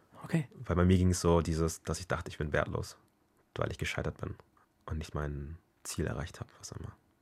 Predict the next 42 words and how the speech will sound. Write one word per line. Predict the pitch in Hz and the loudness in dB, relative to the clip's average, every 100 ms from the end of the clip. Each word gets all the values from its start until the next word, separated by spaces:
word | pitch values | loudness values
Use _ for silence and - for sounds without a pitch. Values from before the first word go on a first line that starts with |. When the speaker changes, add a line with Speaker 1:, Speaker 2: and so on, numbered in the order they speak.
| - | -12
Speaker 2:
mein | - | -6
oberes | 82 85 - | -6 -6 -6
Ziel | - | -6
nicht | - - | -6 -8
erreichen | 95 92 117 | -10 -12 -12
kann. | - 101 - _ _ _ _ | -12 -14 -16 _ _ _ _
Und | - 82 76 73 - - - | -4 -2 -2 -6 -12 -18 -4
der | - 76 | -2 0
hat | 76 | -2
da | 73 73 71 71 82 - - | -4 -4 -4 -6 -8 -12 -18
zugehört | - 85 82 76 | -6 0 2 0
und | 78 | -2
direkt | 78 78 | -2 -2
wusste | 87 80 80 | -2 0 -2
er | |
direkt, | 69 76 - - | -2 -4 -6 -8
worum | 71 80 78 | -8 -6 -6
es | 76 - | -6 -6
geht. | 82 - - - | -6 -8 -12 -4
Und | 85 | -2
hat | - | 2
mir | |
auch | 87 | 2
ein | |
bisschen | 87 87 | 2 0
von | - | 2
seinem | 82 85 87 | 4 6 4
Leben | 82 | 2
erzählt | 80 82 87 | 0 0 0
nochmal, | 82 82 80 80 80 87 _ | 0 0 0 2 0 -4 _
wodurch | 82 82 82 | -4 0 0
er | 82 87 | 4 4
schon | 85 | 4
durchgegangen | 82 - 80 80 76 | 0 -2 -2 -2 -4
ist | - | -4
und | 92 | -8
dass | - | -8
er | |
trotzdem | - - - - 80 82 _ _ - | -6 -6 -4 -4 -6 -8 _ _ -14
das | 92 | -10
hinbekommt | - 82 - 80 80 85 - | -6 -6 -2 -4 -4 -8 -12
und | - 78 | -10 -8